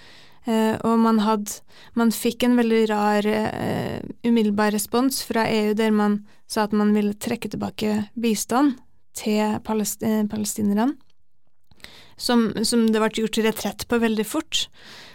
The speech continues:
Men, men det var mye som skjedde, og, og det er veldig tydelig at, eh, at E U sliter i denne sammenhengen med, med å, å bli enig om å,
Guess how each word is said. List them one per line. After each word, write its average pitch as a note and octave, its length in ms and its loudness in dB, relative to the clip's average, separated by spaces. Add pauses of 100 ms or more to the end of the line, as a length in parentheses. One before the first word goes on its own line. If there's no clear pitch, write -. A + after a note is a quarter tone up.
(140)
Men, B3+ 220 2
men C4 180 4
det B3 80 0
var B3+ 100 4
mye B3 220 4
som A3+ 100 2
skjedde, A#3+ 380 2
og, - 200 0 (120)
og A#3 80 2
det A#3 80 4
er A#3 80 2
veldig G#3+ 240 0
tydelig G3+ 480 0
at, - 240 -10
eh, G3+ 140 0 (420)
at G#3 160 -4
E G#3 160 0
U G#3+ 80 0
sliter G#3 400 -2
i - 0 -
denne G3 180 2
sammenhengen G3+ 760 0
med, G3+ 300 -2
med G#3 420 0
å, G#3 240 -2 (160)
å A3 100 -2
bli G#3+ 220 -2 (160)
enig G3+ 480 0
om G#3+ 320 0
å, G#3 60 0